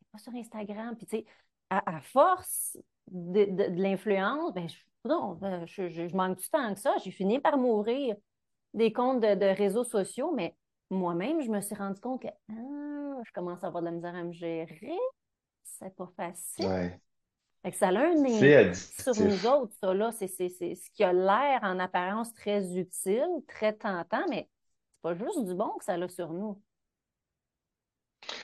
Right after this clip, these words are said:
Speaker 2: Ben, c'est un très bon divertissement, comme quand on écoutait la télé avant. C'est juste que la télé ne créait pas l'effet de dopamine sur notre cerveau.
Speaker 1: Oui.
Speaker 2: L'effet addictif.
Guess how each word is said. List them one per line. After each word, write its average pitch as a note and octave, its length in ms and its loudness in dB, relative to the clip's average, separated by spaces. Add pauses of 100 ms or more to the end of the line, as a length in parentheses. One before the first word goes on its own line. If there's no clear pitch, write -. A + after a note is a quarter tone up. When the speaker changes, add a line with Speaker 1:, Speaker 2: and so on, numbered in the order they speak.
(140)
Speaker 2:
Ben, G2 80 4
c'est - 140 6
un A#2+ 80 12
très D3+ 220 6
bon E3+ 180 10
divertissement, G#2 760 4
comme C#3 240 6
quand G#2 260 8
on F#2+ 120 6
écoutait G#2 320 2
la G2 140 8
télé G2 340 4
avant. G2+ 400 2
C'est - 400 -4
juste C#3+ 200 2
que C#3 60 6
la G2+ 140 8
télé B2 380 8
ne D#3 60 -4
créait F#2+ 320 2
pas C#3+ 180 6
l'effet A#2 380 2
de A#2+ 60 -8
dopamine G#2+ 540 0
sur G2 160 -4
notre F#2+ 200 -2
cerveau. G2+ 460 -2 (300)
Speaker 1:
Oui. G3 100 -6
Speaker 2:
L'effet G#2+ 360 6
addictif. A2 840 0